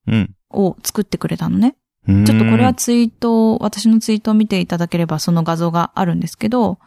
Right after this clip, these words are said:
Speaker 1: はい。
Speaker 2: あの、なんかね、ママね、あの、ひーちゃん産む時に、
Speaker 1: ほうほう。
Speaker 2: お腹切ったりとか、すごい入院したりとか、
Speaker 1: ほう。
Speaker 2: あとまあ、救急車で運ばれたりとか、
Speaker 1: うん。
Speaker 2: いろいろして、
Speaker 1: うん。
Speaker 2: 去年はすごい大変だったと。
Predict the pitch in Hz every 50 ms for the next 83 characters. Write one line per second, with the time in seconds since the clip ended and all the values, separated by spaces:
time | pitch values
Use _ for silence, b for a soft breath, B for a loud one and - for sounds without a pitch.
0 | b b - - 127 104 85 B B B B B - - 196 190 180 175 170 165
1 | 165 160 165 - - _ _ _ _ _ _ _ _ - - 214 208 185 - 156
2 | 160 170 190 202 226 247 226 202 170 165 170 196 226 247 - _ _ - - 175
3 | 165 160 165 - - - - - - - - - 302 240 - 175 170 170 170 175
4 | 185 196 - 220 208 - 165 156 170 214 254 277 233 185 160 175 - _ _ -
5 | - - 147 190 190 196 185 214 - - 233 220 _ - - - 170 165 - 185
6 | - - 262 262 247 196 180 - - 208 233 240 220 190 185 196 190 185 185 185
7 | 185 - - - 190 170 165 - - - - - 240 220 190 - - 190 - 180
8 | 175 165 165 - 214 208 180 214 - 180 160 165 - 165 - - 170 175 175 175
9 | 175 - 185 175 170 - - - - - 202 190 175 B B B B B B -
10 | 196 214 208 214 214 208 220 220 - - - 302 294 277 220 185 - _ _ _
11 | _ - 269 254 233 214 202 165 170 165 - - 254 339 392 349 - 196 170 170
12 | 170 165 170 160 160 160 156 _ - 156 - - 165